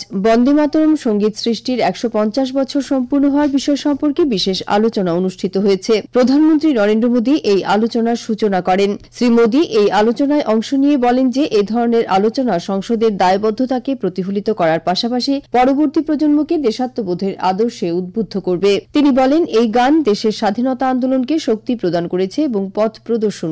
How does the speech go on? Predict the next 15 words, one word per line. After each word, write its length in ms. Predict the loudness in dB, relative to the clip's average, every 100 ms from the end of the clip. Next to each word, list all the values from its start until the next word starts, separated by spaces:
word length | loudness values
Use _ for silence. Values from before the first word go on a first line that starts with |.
| -6
করেছে। 320 | -6 -2 -2 -2 -6 -20 -10 -2
এই 80 | 0 2
বিষয়টি 360 | 0 0 0
নিয়ে 180 | 0 2 2
আলোচনা 320 | 0 -2 -4 0
করা 140 | 0 0 0
সংসদের 440 | -4 -4 -2 -2
প্রত্যেক 360 | 0 -4 -2 -6 -4
সদস্যের 420 | -4 -4 -4 -4 -2
জন্য 160 | -2 0 2
গর্ব 240 | 0 2 0 0
এবং 120 | 0 -4
সৌভাগ্যের 440 | -2 -2 -2 -2 -4
বিষয় 200 | -4 -4
বলে 280 | -2 -2